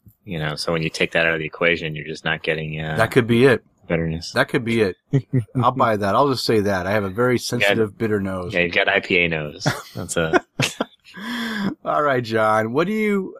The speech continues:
Speaker 2: how would you rate this on our rating scale? And just for, uh, you know, 'cause it's a new scale, let me just read what we have here. So, uh, at the very bottom of the scale would be skippable. Uh, try it if you want, but you're not missing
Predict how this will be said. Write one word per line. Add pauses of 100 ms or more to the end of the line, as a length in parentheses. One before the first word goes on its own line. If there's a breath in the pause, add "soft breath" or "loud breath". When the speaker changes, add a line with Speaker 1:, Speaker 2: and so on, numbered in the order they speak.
Speaker 2:
how
would
you
rate
this
on
our
rating
scale?
And
just
for,
uh, (100)
you
know,
'cause
it's
a
new
scale,
let
me
just (180)
read
what
we
have
here.
So, (640 soft breath)
uh,
at
the
very
bottom
of
the
scale
would
be
skippable. (300)
Uh,
try
it
if
you
want,
but
you're
not
missing